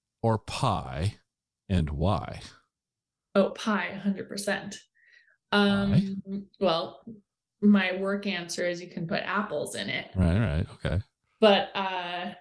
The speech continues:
Speaker 2: no, actually, I, I love making pie.
Speaker 1: Okay.
Speaker 2: Um, there's something about using the fruits that are ripe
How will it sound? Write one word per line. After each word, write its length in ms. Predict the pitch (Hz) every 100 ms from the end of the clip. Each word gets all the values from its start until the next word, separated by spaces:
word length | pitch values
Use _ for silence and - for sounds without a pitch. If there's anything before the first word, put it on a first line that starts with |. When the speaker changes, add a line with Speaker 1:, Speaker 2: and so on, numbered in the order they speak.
| _
Speaker 2:
no, 340 | 254 302 302 -
actually, 520 | 277 285 330 302 - -
I, 380 | 247 254 240 - _ -
I 160 | 214
love 460 | 214 208 214 233 220
making 500 | 180 170 202 - -
pie. 460 | - - - 202 - _ _ -
Speaker 1:
Okay. 220 | 190 180
Speaker 2:
Um, 440 | 196 170 - 202 208 _ _ _ _ _ _ _
there's 300 | 208 208 202 214
something 380 | 226 240 247
about 460 | 220 196 185 180 196
using 380 | 202 208 208 202
the 80 | 190
fruits 440 | - 196 202 -
that 140 | 190
are 140 | 175 170
ripe 340 | 170 175 -